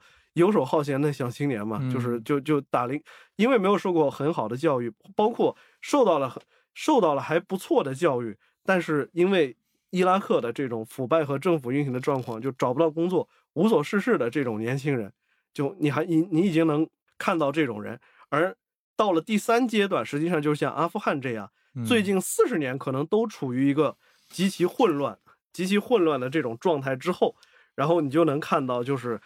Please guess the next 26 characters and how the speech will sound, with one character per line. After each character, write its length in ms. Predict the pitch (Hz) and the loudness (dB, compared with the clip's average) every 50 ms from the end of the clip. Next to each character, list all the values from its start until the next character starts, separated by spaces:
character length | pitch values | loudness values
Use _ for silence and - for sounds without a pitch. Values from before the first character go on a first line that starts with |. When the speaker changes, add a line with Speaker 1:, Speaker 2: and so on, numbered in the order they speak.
| - - _ - - | -20 -20 _ -8 -2
Speaker 1:
阿 160 | 151 170 196 | 0 2 2
富 100 | 214 233 | 2 0
汗 160 | 233 277 254 208 | -2 0 0 0
的 60 | 151 | 0
这 120 | 131 147 156 | 0 -2 -2
些 140 | 151 151 139 | -2 0 2
年 180 | 139 143 143 | 2 2 2
轻 140 | 147 175 156 | 2 2 0
人 140 | 139 131 131 | 0 0 -2
比 160 | 127 147 180 | -2 -2 0
较 160 | 202 160 123 113 | 2 2 0 0
多 180 | - - 185 170 | 0 0 2 2
的 80 | 143 | 0
就 140 | 120 135 131 | 0 -2 -6
是， 240 | 120 117 113 101 - _ - - - _ _ _ | -4 -4 -8 -8 -8 _ -20 -20 -20 _ _ _
呃， 560 | - 139 135 127 127 123 123 123 120 113 110 - _ _ - - - - - _ | -2 0 0 2 0 0 -2 -2 -4 -6 -8 -10 _ _ -20 -20 -20 -20 -16 _
一 100 | - 139 | -2 0
个 100 | 160 208 | 2 2
是 80 | 180 180 | 2 2
我 100 | 160 135 | 0 0
不 100 | 113 - 175 | 2 2 4
知 40 | 170 | 4
道 60 | 160 | 4
有 140 | 147 139 127 | 4 0 -2
没 80 | 131 147 | 0 2
有 180 | 165 165 160 | 2 2 2